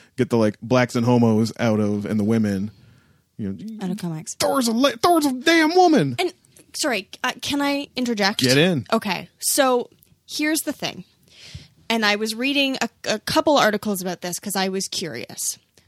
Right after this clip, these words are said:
Speaker 2: So it doesn't help when the, the publisher that needs to be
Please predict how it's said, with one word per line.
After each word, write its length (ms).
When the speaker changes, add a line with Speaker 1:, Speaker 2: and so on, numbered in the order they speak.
Speaker 2:
So 560
it 180
doesn't 340
help 560
when 600
the, 520
the 180
publisher 720
that 240
needs 480
to 100
be 540